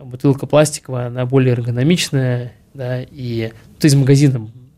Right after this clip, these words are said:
несмотря на развитие маркетплейсов, э, электронной коммерции и прочих, не, ну, не во всех городах, да, ты всё равно из магазина не потащишь, да, там,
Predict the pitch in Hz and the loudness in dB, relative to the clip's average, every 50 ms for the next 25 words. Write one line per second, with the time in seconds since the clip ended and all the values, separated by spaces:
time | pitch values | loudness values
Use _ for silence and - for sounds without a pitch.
0 | _ _ _ _ - 139 131 - 135 131 123 113 110 107 110 117 117 120 120 113 | _ _ _ _ -8 -8 -4 -2 0 0 0 0 -2 -4 -6 -4 -2 -2 -2 -2
1 | - 113 107 107 113 135 147 165 165 143 123 120 120 - 120 - - 147 160 156 | -4 -8 -10 -10 -12 -16 -20 -20 -12 -10 -10 -8 -6 -6 -4 0 4 4 4 4
2 | 151 - 135 117 - - - - 131 123 120 113 117 123 127 - _ 143 123 123 | 2 -2 -6 -10 -14 -18 -20 -20 -20 -20 -20 -20 -20 -20 -20 -20 _ -14 -12 -4
3 | - 147 131 120 113 120 - 127 127 131 131 120 120 - - 123 113 113 117 - | 0 2 2 2 0 -2 -2 0 2 4 2 2 0 -4 -8 -10 -12 -14 -10 -2
4 | - 165 185 180 - - - _ _ _ _ _ _ _ _ - 127 123 120 120 | 2 2 2 2 0 -4 -12 _ _ _ _ _ _ _ _ -4 -2 0 0 0
5 | 123 127 131 123 120 117 123 120 - - 120 110 113 123 117 117 113 113 107 104 | 2 2 2 4 4 2 2 2 0 -2 -6 -6 -6 -6 -6 -4 -6 -6 -10 -6
6 | 113 123 135 139 135 135 - 135 131 127 123 - 143 151 170 165 135 123 123 123 | -2 0 0 0 0 -2 -2 -2 -2 0 2 2 4 4 4 4 4 2 2 4
7 | 139 139 151 156 139 127 123 127 135 139 135 139 120 - - - - - - 127 | 4 4 6 4 2 0 0 0 0 0 2 2 0 0 -4 -12 -18 -20 -18 -16
8 | 123 127 127 - - 120 | -16 -16 -16 -18 -20 -20